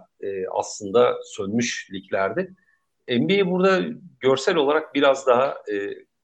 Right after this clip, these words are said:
yani sahanın sonuçta fiziksel olarak daha küçük olması, bir şekilde, e, görüntü kalitesi, ambiyansıyla seyircisiz ortamı,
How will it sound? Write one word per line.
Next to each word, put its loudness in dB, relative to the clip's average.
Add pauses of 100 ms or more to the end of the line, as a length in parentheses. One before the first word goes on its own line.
(180)
yani 0
sahanın 0
sonuçta -2
fiziksel -4
olarak 0
daha 4
küçük -14
olması, -8 (420)
bir -6
şekilde, 0 (260)
e, -2 (160)
görüntü -4
kalitesi, -2
ambiyansıyla 0 (120)
seyircisiz -2
ortamı, 2